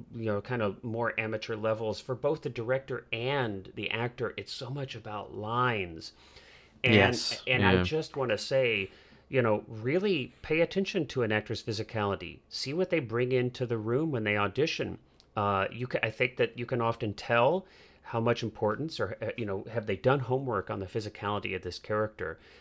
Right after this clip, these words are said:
Speaker 1: You know, when the scene starts in the room, do, can you see them kind of change, right? Do you get a sense that they've now changed into this character? Did something happen?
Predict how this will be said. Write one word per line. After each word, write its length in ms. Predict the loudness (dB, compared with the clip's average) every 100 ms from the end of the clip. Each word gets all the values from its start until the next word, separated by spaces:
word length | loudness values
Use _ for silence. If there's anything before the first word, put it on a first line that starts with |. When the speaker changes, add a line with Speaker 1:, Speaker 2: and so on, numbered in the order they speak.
| -14
Speaker 1:
You 160 | -4 -2
know, 240 | 0 0 -2
when 200 | -4 -4
the 80 |
scene 340 | -2 0 0 -2
starts 480 | 0 2 2 2 -6
in 100 | -6
the 80 |
room, 460 | -4 -2 -2 -2 -4
do, 160 | -6 -8 -10 -12
can 180 | -8 -4
you 140 | -2
see 320 | -4 -6 -8
them 240 | -6 -4 -4
kind 260 | -6 -6
of 140 | -6 -8
change, 680 | -8 -6 -6 -6 -8 -8 -4
right? 300 | 0 0 0
Do 60 |
you 100 | -2
get 140 | -2 -2
a 60 |
sense 440 | -4 -6 -4 -4 -4
that 200 | -6 -4
they've 240 | -6 -6
now 400 | 0 2 2 2 -2 -12 -20 -20 -20 _ -6
changed 500 | 0 2 2 -2 -6
into 220 | -6 -6
this 180 | -6 -6
character? 440 | -2 -2 -2 -6
Did 180 | -8 -6
something 320 | -8 -6 -8
happen? 500 | -4 -4 -4 -6